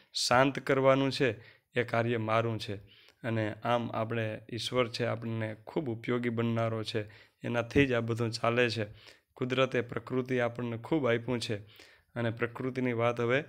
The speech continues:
કવિના શબ્દોમાં હવેની બંને એ શેરમાં, બંને નીચેના શેર છે એમાં ક્યાં પ્રાણવાયુ પર મૂકે છે કાપ ઝાડવા,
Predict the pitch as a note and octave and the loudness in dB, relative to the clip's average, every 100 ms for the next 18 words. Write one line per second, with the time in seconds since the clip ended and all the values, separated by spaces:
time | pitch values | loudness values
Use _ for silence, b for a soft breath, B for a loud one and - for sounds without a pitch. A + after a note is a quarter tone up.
0 | b b _ - A2+ A#2+ A#2+ A2+ A#2 A#2 | b b _ -4 0 0 0 -2 -2 -4
1 | A#2+ A#2+ A#2 A2 A#2 A#2 A2+ A2+ - A#2 | -4 -2 0 2 0 0 -4 -6 -4 -2
2 | B2 B2 A2+ A#2 - _ _ B2+ A2+ A2 | 0 0 -2 -6 -14 _ _ -6 -4 -4
3 | G#2+ - A#2+ A#2+ B2 A#2 A2+ A#2 A#2 A2+ | -4 0 2 2 0 -2 -2 -2 -2 -4
4 | A2+ A#2+ A#2 A2+ - A#2 A2+ A#2+ A2+ A2+ | -4 -4 -2 -2 0 -2 -2 -6 -4 -4
5 | A2+ - C#3 C#3 - A#2 B2+ C3 A#2+ A#2+ | -6 2 4 4 2 2 4 4 2 2
6 | A#2 A#2+ A2+ A2 A2+ A#2 A2+ A2+ A2 A#2+ | 0 -4 -4 -4 -2 -4 -2 -4 4 4
7 | A#2 A#2+ G#2+ G#2+ A#2 A2+ | 4 0 4 4 4 0